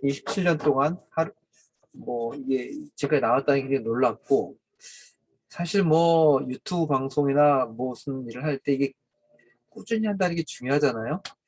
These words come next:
저도 뭐 유튜브 방송 이제 뭐 일 년 돼가 하는데 이게 일주일에 하나씩 올리기도 쉽지 않은데 이 책을 편집하고, 근데 이제 이,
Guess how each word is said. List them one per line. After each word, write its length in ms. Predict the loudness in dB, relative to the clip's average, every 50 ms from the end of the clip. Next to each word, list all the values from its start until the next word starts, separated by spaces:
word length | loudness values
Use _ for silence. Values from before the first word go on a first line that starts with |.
| _ _ _ _ _ _ _ _
저도 200 | -4 -2 0 2
뭐 140 | 2 2 2
유튜브 320 | 0 -2 -4 -2 0 2
방송 400 | 2 0 0 -2 -2 -2 -2 -2
이제 180 | -4 -6 -8 -8
뭐 180 | -6 -6 -4 -2
일 120 | 0 0
년 180 | 2 2 0 0
돼가 180 | -2 -4 -4
하는데 280 | -4 -6 -4 -2 -2 -4
이게 300 | 0 2 2 0 0 -2 _ _ _ _ _ _ -6
일주일에 480 | -6 -4 -4 -4 -2 -2 0 2 2
하나씩 500 | 2 2 2 2 2 0 0 0 2 2
올리기도 380 | 2 4 4 4 4 4 4 2
쉽지 280 | 2 -2 -2 2 2 2
않은데 580 | 2 2 -2 -6 0 2 2 2 2 0 -6 _ _ _ _ -20 -20 -16 -16 -14 -14 -14 -14 -16 -16 -18 -14 _ -8
이 100 | -6 -6
책을 360 | -2 0 0 0 0 -2 -2
편집하고, 720 | -4 -4 -4 -4 -4 -6 -6 _ -2 0 0 0 0 -2 0
근데 160 | 0 0 0
이제 300 | 2 2 2 2 2 -2 _ _ _ _ _ _ _
이, 680 | -2 0 2 4 6 6 6 6 6 4 2 2 0